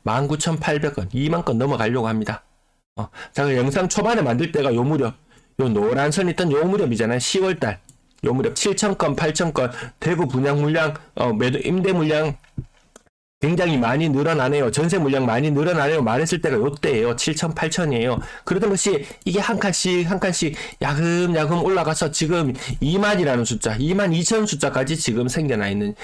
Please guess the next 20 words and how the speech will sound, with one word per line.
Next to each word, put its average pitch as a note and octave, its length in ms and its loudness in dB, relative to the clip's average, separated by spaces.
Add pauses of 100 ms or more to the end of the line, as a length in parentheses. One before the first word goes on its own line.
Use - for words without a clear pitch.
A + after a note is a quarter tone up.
(300)
이 D3 160 -2
시국이에요. G#2+ 560 -2 (180)
그럼 C3+ 160 -2
이게 F3+ 120 0
얼마나 F#3+ 280 2
더 A#2 160 0
늘어날 A#2+ 380 0
것이냐? A#2 440 -2 (500)
월세 D3+ 260 2
물량이 D#3+ 540 0 (280)
지금, B2 480 0 (340)
어, G#2 220 -4
똑-, - 240 -4
똑같은 A3 480 0
기울기로, C#3 600 0 (460)
작년과 C#3+ 500 0
비슷한 C#3 340 0
기울기로 C#3+ 440 2
늘어난다고 B2+ 580 0
생각하고 C#3+ 640 0